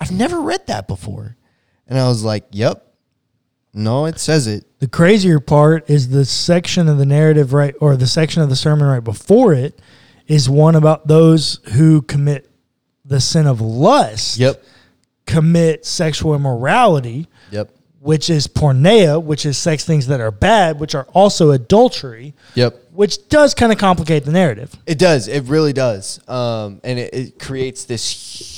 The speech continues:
Speaker 1: huge, just, uh,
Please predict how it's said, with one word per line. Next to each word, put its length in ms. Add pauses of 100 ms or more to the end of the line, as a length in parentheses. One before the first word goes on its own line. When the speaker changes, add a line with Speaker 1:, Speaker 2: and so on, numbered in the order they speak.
(220)
Speaker 1:
huge, 1500 (400)
just, 720 (1200)
uh, 460